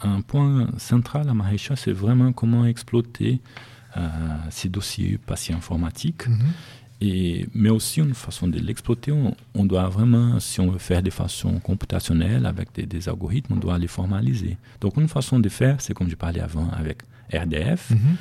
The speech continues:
Speaker 1: c'est un format très générique, mais permet de représenter n'im-,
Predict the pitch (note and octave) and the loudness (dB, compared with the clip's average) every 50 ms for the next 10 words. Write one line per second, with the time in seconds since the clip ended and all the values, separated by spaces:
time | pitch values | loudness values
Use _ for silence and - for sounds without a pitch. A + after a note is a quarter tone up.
0 | - - - - - F2+ - F#2+ E2+ E2 D#2 - - - G2+ F#2 G#2 G2 F2 D#2 | -4 -14 -10 -6 -6 -4 -2 0 0 0 0 -2 -2 -2 -2 0 2 2 2 2
1 | E2+ B2 E3 D#3+ - - - F2 E2+ - - F2 E2+ F2 F2+ F2+ E2+ E2 - - | 2 0 0 -2 -4 -6 -4 -4 -4 -2 -2 -2 0 0 0 0 0 -2 -2 -2
2 | - F#2 F2 E2 D#2+ - - G#2+ A2+ A#2 A#2+ | 0 0 0 0 0 0 0 2 2 2 2